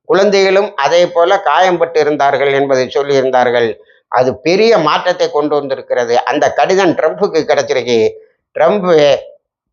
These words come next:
அதாவது நத்தியான்ஹூ ட்ரம்பை சந்திச்சுட்டு வெளியே வந்த பிறகு ட்ரம்ப் செய்த முத காரியம், இந்த பாலஸ்தீன் அத்தாரிட்டியில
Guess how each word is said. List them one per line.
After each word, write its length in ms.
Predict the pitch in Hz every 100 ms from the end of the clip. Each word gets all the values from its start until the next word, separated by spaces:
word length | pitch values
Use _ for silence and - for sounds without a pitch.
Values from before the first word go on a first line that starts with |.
| _ -
அதாவது 600 | 120 151 165 156 170 208
நத்தியான்ஹூ 1040 | 151 143 - 208 202 175 151 185 214 220 - _ _ _ -
ட்ரம்பை 340 | 143 185 214 214
சந்திச்சுட்டு 560 | 185 170 208 190 185 160
வெளியே 300 | 165 196 185
வந்த 280 | 165 160
பிறகு 640 | 131 131 127 170 190 - _ _ _ 143
ட்ரம்ப் 300 | 175 214 190
செய்த 300 | 185 175 156
முத 400 | 143 147 190 185
காரியம், 760 | 151 156 147 135 135 135 147 - _ _ _ _ _
இந்த 540 | _ 147 165 160 147 127
பாலஸ்தீன் 600 | 127 160 196 190 196 185
அத்தாரிட்டியில 720 | 160 160 175 175 165 175 160